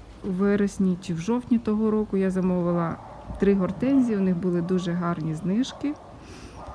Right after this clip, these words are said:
А, да, рослини у них імпорт.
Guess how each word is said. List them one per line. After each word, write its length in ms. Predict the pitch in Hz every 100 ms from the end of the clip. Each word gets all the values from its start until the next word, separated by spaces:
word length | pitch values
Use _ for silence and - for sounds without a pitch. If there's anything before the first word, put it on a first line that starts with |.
| - - - - - - - - - - -
А, 40 |
да, 320 | 190 180 196
рослини 440 | 180 208 277 247 196
у 60 |
них 160 | 175 175 -
імпорт. 560 | 269 330 - 311 -